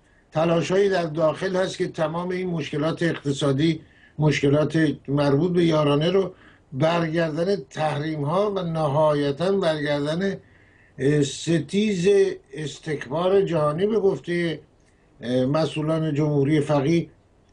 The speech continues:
اه، بندازن. ستیز استکبار جهانی با اسلام و، اه، توسعهٔ اسلام خواهی که منشأش به گفتهٔ اونها بازم،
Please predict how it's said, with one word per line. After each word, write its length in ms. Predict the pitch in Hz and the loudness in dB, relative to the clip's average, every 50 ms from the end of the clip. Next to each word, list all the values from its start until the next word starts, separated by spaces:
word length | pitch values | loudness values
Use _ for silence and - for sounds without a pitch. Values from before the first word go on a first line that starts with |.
| _ _ _ _ _ - | _ _ _ _ _ -8
اه، 160 | 107 120 135 | -4 -2 -2
بندازن. 960 | 135 131 131 180 202 214 220 220 214 208 202 190 165 185 185 185 180 175 147 - | 0 0 2 2 2 2 2 2 2 2 2 2 0 -2 -4 -4 -6 -10 -12 -14
ستیز 680 | - - 147 135 - 165 165 160 170 165 160 156 139 - - - - _ - - - - _ _ _ _ _ _ - | -8 -6 -6 -6 -6 -8 -6 -4 -2 -2 -2 -2 -4 -6 -8 -14 -20 _ -20 -20 -20 -20 _ _ _ _ _ _ -4
استکبار 540 | 135 131 - 151 139 - - 156 165 165 151 | -4 -2 0 -2 -2 0 0 0 0 0 0
جهانی 340 | 143 156 139 139 143 175 | 0 0 0 2 0 0
با 220 | 180 170 170 170 160 | 0 2 2 2 2
اسلام 640 | - 143 143 135 - - 135 143 147 160 160 165 | 2 0 -2 -2 -2 -2 0 2 2 2 0 0
و، 200 | 165 170 165 151 - - - - - - - - _ _ - - | 0 -2 -2 -4 -6 -14 -20 -20 -20 -20 -20 -20 _ _ -16 -10
اه، 280 | - 117 120 120 120 | -8 -6 -4 -4 -4
توسعهٔ 560 | 117 - 143 143 139 131 - 151 147 156 160 151 | -2 0 2 2 2 2 2 2 2 4 4 2
اسلام 380 | - - 139 135 127 127 120 | 2 2 0 0 0 -2 -4
خواهی 420 | - - 120 120 120 127 143 147 143 | -4 -2 -2 0 0 0 0 0 0
که 120 | 139 143 | 0 0
منشأش 520 | 135 139 123 120 107 98 135 143 139 131 | 2 0 0 -2 -2 0 0 0 0 0
به 100 | - 135 | 0 -2
گفتهٔ 280 | 117 117 110 104 - 160 | -2 -2 -4 -2 0 2
اونها 340 | 156 143 127 - 120 131 131 | 2 2 2 0 0 0 2
بازم، 420 | 127 131 131 113 127 131 131 123 | 2 2 0 0 0 0 0 -2